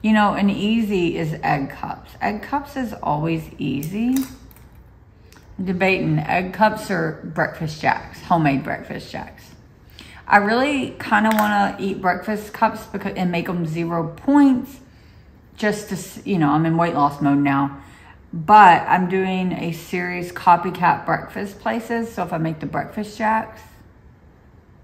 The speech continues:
it gets me a video. <laughs> But then I have all those ingredients for the breakfast jack, and if I don't plan on eating 'em all, I don't wanna have it on hand before vacation. So I'm just gonna go egg cups, so I'll get some veggies for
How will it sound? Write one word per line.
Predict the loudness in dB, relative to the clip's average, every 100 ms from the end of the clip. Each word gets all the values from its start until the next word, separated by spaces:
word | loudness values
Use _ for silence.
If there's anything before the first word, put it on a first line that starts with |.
| -20 -20 -20 -16
it | -8 -4
gets | -4 -4
me | -2
a | 0
video. | 0 0 4 2 0 -10 -12 -4
<laughs> | -2 -2 -4 -10 -20 -20 -20 -20 -20 -6
But | 2 4 4
then | 4
I | 6
have | 6 6
all | 6
those | 6 2 2
ingredients | 0 0 0 0 0 -4
for | -6
the | -2
breakfast | -2 -2 -8 -2
jack, | -2
and | -2
if | -2
I | 0
don't | 0 -2
plan | -6 -4 0
on | 0 -2
eating | -4 -4 0
'em | 2
all, | 4 4 2 -6 -20 -20 -20 -20 -4
I | 2 2
don't | 2
wanna | 0
have | 0 0 0
it |
on | -2 -2
hand | 0 -2
before | -2 -6 -8
vacation. | -6 -8 -8 -12 -12 -14 -14 -20 -20 -20 -20
So | 0 2 2 -8 -18 -20 -8 0
I'm | 0
just | 2
gonna | 2 2
go | 2
egg | 2 2 2
cups, | -2 -6 -6 -8
so | -2
I'll | 0 0
get | -4 -8
some | -6 -2
veggies | -2 -2 -6
for | -8 -12